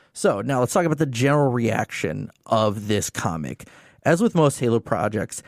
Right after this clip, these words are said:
the initial release would be a huge success, and this was no different with Uprising, with the first issue selling out in less than twenty-four hours. Though with the delay of the following three issues, it would be impossible to keep the hype that was built around the first issue.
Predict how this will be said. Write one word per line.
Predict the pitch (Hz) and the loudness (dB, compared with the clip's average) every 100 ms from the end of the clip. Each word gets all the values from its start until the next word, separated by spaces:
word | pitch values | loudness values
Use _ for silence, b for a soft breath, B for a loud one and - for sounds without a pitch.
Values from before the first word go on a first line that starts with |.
| b | b
the | 117 | -2
initial | 110 160 165 | 2 2 4
release | 190 165 135 123 | 4 4 2 2
would | 131 | 0
be | 117 | 0
a | 110 | -2
huge | - 151 135 - | -2 0 0 0
success, | 120 - 120 - - - b b | -6 -4 -4 -4 -10 -12 b b
and | - 113 | -2 0
this | 123 | 0
was | 143 117 | 0 0
no | 110 143 | 2 2
different | 143 139 143 | 2 2 2
with | 120 - | 0 0
Uprising, | 107 - 65 139 71 | -2 0 -2 -4 -6
with | 120 117 | -4 -2
the | 117 | -4
first | - 180 180 - | -2 0 0 0
issue | 143 - 139 | -2 0 -2
selling | - 131 120 | 2 2 2
out | 110 - | 2 0
in | 110 | 0
less | 120 143 156 | 2 0 0
than | - 120 | -2 -2
twenty-four | - - 208 214 185 175 170 - | -2 -2 2 2 2 2 0 0
hours. | - 156 170 135 98 107 - B B - | -6 0 2 2 0 -4 -10 B B -2
Though | 139 202 | 2 2
with | 196 - | 2 2
the | |
delay | 135 135 147 160 | 0 2 4 4
of | 143 | 2
the | 123 | 0
following | - 151 175 190 | 0 2 2 0
three | - 185 160 | 0 0 2
issues, | 123 - 135 117 B B _ | 0 2 0 0 B B _
it | 127 | 2
would | 127 151 | 4 4
be | 139 139 | 2 2
impossible | 123 117 - 139 123 - 120 117 | 0 -2 0 2 2 0 0 2
to | 127 | 0
keep | - - 127 113 - b - | -4 -2 -2 -2 -4 b -4
the | 127 | -2
hype | - 113 104 | 0 0 0
that | 120 | 0
was | 113 | 0
built | 110 - 104 - | 0 -2 -2 0
around | 104 104 | 0 0
the | |
first | - 117 104 - | 0 -2 -4 -2
issue. | 156 135 - | 0 0 -4